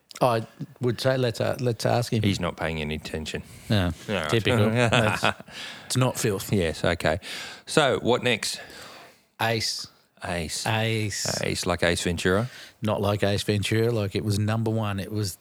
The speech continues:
Speaker 1: top notch. It was Ace.
Speaker 2: Yeah, was, was Ace and filth sort of interchangeable?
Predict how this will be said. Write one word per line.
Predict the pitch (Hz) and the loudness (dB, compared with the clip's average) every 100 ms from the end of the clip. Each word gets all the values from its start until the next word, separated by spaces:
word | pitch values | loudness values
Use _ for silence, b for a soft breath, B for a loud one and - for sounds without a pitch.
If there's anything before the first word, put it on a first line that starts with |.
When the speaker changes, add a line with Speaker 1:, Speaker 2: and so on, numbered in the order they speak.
| - | -10
Speaker 1:
top | - 107 - | 2 2 4
notch. | 120 107 92 - | 2 2 0 -2
It | 107 101 | -2 0
was | 117 107 - | 0 0 -2
Ace. | 98 82 - - - | -4 -4 -4 -4 2
Speaker 2:
Yeah, | 107 123 190 | 4 4 4
was, | 110 101 90 - | 4 4 2 -2
was | - 98 90 | 2 4 4
Ace | - 98 95 - | 4 2 2 0
and | 98 87 | 0 2
filth | - 98 98 | 4 4 2
sort | - 95 | 2 4
of | 90 90 | 4 2
interchangeable? | 95 92 - 98 101 101 131 | 0 0 2 2 2 2 0